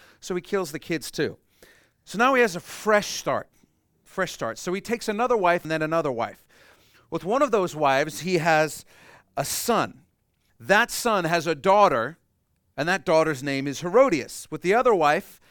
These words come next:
Herod the Great has two sons, Philip and Herod Antipas. Herod Antipas is the Herod in our story today. Herodias ends up marrying her uncle Philip.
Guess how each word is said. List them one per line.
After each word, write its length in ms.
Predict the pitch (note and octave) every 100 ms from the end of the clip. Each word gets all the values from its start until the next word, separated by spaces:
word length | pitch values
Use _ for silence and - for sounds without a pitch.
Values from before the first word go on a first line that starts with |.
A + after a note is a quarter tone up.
| _
Herod 260 | - F3+ F#3+
the 80 | D#3+
Great 280 | C#3+ E3 D#3
has 180 | D#3 -
two 220 | - A3
sons, 360 | - C3+ G#2
Philip 400 | - - F#3+ A#3+ -
and 140 | C#3+
Herod 480 | C3+ C3 F#3 F#3 D#3 - _ _ -
Antipas. 920 | G#3 A#3 F#3 - C#3 G2+ - - - _ _ _
Herod 300 | D3+ D#3+ F#3
Antipas 680 | E3 E3 - E3+ B2+ A#2+ -
is 180 | C3+ B2+
the 100 | C3+
Herod 260 | B2 C#3 B2+
in 100 | A#2+
our 140 | B2
story 360 | A#2 - A#2+ A2+
today. 400 | - C3+ A2 G2+ _ _ _ _ -
Herodias 1040 | F#3+ F#3 F3 B3+ C#4+ F3+ D#3 - - - _ _ _ -
ends 280 | F#3 G3
up 160 | G#3 F#3+
marrying 760 | E3+ F3+ F#3 F3+ D#3 D3 D#3+ D#3 _
her 220 | - G#3+ -
uncle 580 | E3+ E3+ - E3 D#3+ D3+ _
Philip. 560 | _ - G#3+ F#3 - _